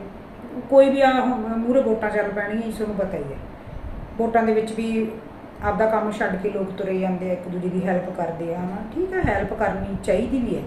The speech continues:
ਆਪਾਂ ਕਹਿੰਦੇ ਹੈਲਪ ਕਰਨੀ ਚਾਹੀਦੀ ਹੈ, ਪਰ ਇੰਨੀ ਹੈਲਪ ਨਾ ਕਰੋ ਕਿਸੇ ਦੀ ਕਿ ਬਾਅਦ 'ਚ ਤੁਹਾਨੂੰ ਪਛਤਾਉਣਾ ਪਵੇ।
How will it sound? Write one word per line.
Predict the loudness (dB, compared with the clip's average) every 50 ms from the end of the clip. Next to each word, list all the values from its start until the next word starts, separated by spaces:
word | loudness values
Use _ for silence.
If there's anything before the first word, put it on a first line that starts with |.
| -8
ਆਪਾਂ | -6 -4 -2 -2
ਕਹਿੰਦੇ | -2 -2 -2 -2
ਹੈਲਪ | 0 0 -2 -2 -2
ਕਰਨੀ | -2 -2 -2 -2 -4 -4
ਚਾਹੀਦੀ | -4 -6 -4 -4 -4 -6 -6
ਹੈ, | -8 -8 -10 -12 -12 -12 -12 -12 -12 -12 -14 -14 -16 -6 2 6
ਪਰ | 8 10
ਇੰਨੀ | 10 12 12 10 10 10 10 10
ਹੈਲਪ | 8 8 6 6 4
ਨਾ | 4 2 2 2 4
ਕਰੋ | 4 4 6
ਕਿਸੇ | 6 6 4 4 4
ਦੀ | 2 2
ਕਿ | 0 2
ਬਾਅਦ | 4 6 8 8 8 8 6 4
'ਚ | 4
ਤੁਹਾਨੂੰ | 4 6 6 4 2
ਪਛਤਾਉਣਾ | 2 0 0 2 4 4 4 6 4 2
ਪਵੇ। | 2 4 4 2 2